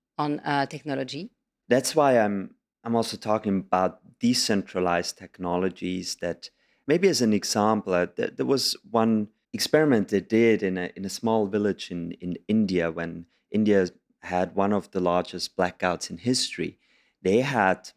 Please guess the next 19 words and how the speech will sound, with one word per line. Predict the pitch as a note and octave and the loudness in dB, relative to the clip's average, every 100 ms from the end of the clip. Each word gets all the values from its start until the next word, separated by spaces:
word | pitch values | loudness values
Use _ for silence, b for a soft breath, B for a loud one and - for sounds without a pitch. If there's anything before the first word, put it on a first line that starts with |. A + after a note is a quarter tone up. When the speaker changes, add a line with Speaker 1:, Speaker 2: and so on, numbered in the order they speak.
| _ _ _ _ - - | _ _ _ _ -16 -8
Speaker 2:
installed, | F#2+ - E2+ F2 - | -4 0 0 0 -4
like, | - | -8
solar | - G2+ G2 | -2 0 0
panels | - F#2+ F2 F2+ E2 | -2 -4 -2 -2 -4
on | F2 | -6
the | E2+ | -6
roof, | E2+ A2 A2+ - - | 0 0 0 -4 -14
had | F2+ E2+ | -12 -10
the | |
smart | F2+ F#2+ E2+ E2+ | -8 -4 -4 -2
neighborhood | G2 G2+ F#2 F2+ E2+ | 0 2 0 -6 -8
grid. | - D#2+ - | -8 -8 -6
And | G2+ F2 | -6 -2
when | G2 F2+ - | -2 -2 2
all | A2 A2 | 2 2
the | F#2+ | 0
lights | E2 F2 - | -4 -10 -10
went | F2 D#2+ - | -10 -10 -2
out, | F2 B2 - | 0 -2 -4